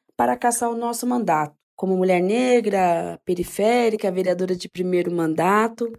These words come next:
combatente, né, na luta pelo combate ao racismo, nosso mandato tem feito esse enfrentamento aqui na nossa cidade e por isso nós publicamos uma H Q que se chama Territórios Negros, Nossos Passos Vêm de Longe.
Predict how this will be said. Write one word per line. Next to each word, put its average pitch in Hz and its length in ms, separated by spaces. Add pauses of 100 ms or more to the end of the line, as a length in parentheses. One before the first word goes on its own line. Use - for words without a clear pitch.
(380)
combatente, 208 840
né, 190 100
na 185 160
luta 185 480
pelo 208 220
combate 170 340
ao 170 80
racismo, 220 880
nosso 190 1040 (100)
mandato 185 540
tem 196 180
feito 202 420 (220)
esse 226 240
enfrentamento 196 760
aqui 240 280
na 196 140
nossa 190 260
cidade 220 580 (280)
e 269 80
por 294 160
isso 277 180
nós 254 300
publicamos 240 760
uma 233 180
H 254 220 (100)
Q 220 220
que 220 100
se - 140
chama 202 580 (240)
Territórios 233 540
Negros, 220 420
Nossos 214 300
Passos 190 320
Vêm 180 140
de 185 80
Longe. 160 420